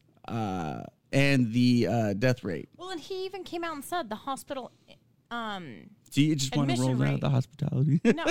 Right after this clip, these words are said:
Speaker 2: I almost did it.
Speaker 1: Yeah, I know. <laughs>
Speaker 2: The hospital administ-,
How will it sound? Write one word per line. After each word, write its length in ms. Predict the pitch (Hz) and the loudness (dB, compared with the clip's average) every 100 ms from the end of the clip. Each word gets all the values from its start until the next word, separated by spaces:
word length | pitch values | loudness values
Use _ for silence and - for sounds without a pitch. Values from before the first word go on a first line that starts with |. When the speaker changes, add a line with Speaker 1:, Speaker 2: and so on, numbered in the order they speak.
| - | 0
Speaker 2:
I 160 | 254 214 | -2 -2
almost 360 | 302 370 285 - | -4 -4 -8 -8
did 140 | 170 | -6
it. 120 | 185 | 0
Speaker 1:
Yeah, 100 | 147 180 | 4 4
I 40 | |
know. 80 | 262 - | 4 0
<laughs> 140 | 240 - | -2 -2
Speaker 2:
The 80 | |
hospital 760 | 233 320 339 349 277 240 202 - _ - | -2 -2 0 -2 0 -6 -8 -12 _ -10
administ-, 440 | 220 240 226 - | -6 -6 -6 -12